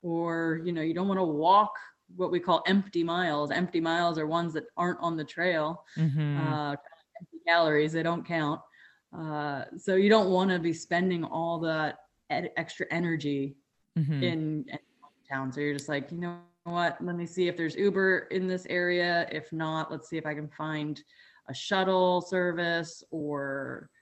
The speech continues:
Speaker 1: or something like that." So those type of expenses come up,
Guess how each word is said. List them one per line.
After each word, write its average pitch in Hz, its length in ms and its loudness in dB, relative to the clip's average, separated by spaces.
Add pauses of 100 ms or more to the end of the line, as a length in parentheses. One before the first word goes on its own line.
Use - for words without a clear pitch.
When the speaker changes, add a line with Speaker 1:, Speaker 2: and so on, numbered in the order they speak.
Speaker 1:
or 160 80 -8
something 147 320 -8
like 135 180 -8
that." 139 280 -6
So 156 300 -6 (320)
those 254 260 6
type 226 220 4
of 208 100 2
expenses 170 800 -2
come 160 240 -4
up, 156 300 -2